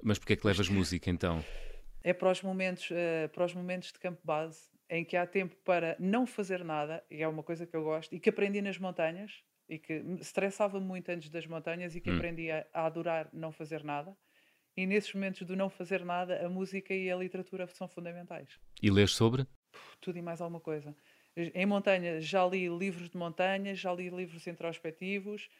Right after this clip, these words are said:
Speaker 2: e posso dizer que, por exemplo, na última exp-, expedição,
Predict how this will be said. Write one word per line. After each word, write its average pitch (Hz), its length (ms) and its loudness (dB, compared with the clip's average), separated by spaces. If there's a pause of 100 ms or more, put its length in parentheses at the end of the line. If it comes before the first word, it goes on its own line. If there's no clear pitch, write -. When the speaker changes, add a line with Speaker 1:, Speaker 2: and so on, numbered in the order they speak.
(340)
Speaker 2:
e 185 60 -4
posso 208 240 6
dizer 214 180 4
que, 220 60 -16
por 202 60 -4
exemplo, 190 240 2
na 180 80 0
última 190 280 0
exp-, - 160 -8 (200)
expedição, 196 760 -2